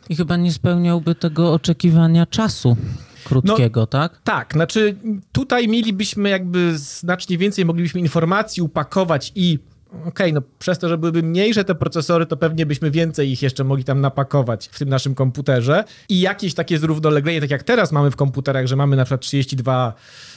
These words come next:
Speaker 2: rdzenie w procesorze, ale nie byłoby tego super kwantowego zrównoleglenia, że wykonujemy rzeczywiście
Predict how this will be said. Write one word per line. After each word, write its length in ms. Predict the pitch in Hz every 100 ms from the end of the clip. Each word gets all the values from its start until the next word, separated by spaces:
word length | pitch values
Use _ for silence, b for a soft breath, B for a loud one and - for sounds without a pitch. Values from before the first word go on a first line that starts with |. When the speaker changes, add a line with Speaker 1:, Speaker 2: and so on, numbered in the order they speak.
| -
Speaker 2:
rdzenie 500 | 135 131 147 135 127
w 40 |
procesorze, 640 | - 127 139 127 123 98 110
ale 180 | 165 170
nie 140 | 175 170
byłoby 420 | 185 214 180 170
tego 580 | 180 165 165 160 156 151
super 480 | - - 202 170 147
kwantowego 640 | - 143 135 135 139 113
zrównoleglenia, 880 | 113 117 113 113 113 120 135 151 165 B B -
że 140 | 127
wykonujemy 540 | 127 123 131 131 135 135
rzeczywiście 680 | 123 - 123 139 - 131